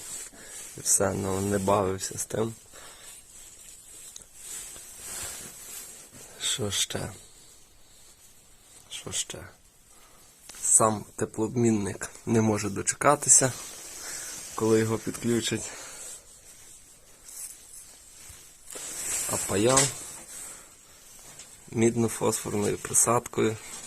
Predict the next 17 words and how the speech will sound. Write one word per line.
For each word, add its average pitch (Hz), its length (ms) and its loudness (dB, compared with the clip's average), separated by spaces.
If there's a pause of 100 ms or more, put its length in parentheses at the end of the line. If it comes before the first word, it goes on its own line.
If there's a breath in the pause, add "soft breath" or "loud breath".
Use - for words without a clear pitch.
(180)
паяв 98 340 4
перший - 400 -2
раз, 117 380 6 (420)
взагалі 104 560 2
ніколи, 107 500 4 (280)
все, - 220 -2
що - 160 -8
бачив, 98 380 -4
то - 140 -8
тільки - 300 -8
на - 180 -6
відео. 113 360 0 (1400 loud breath)
Але 110 380 2 (1800 loud breath)
дуже 113 380 2
просто. 107 520 2 (580 loud breath)
Є 113 240 2
нюанси, 123 580 2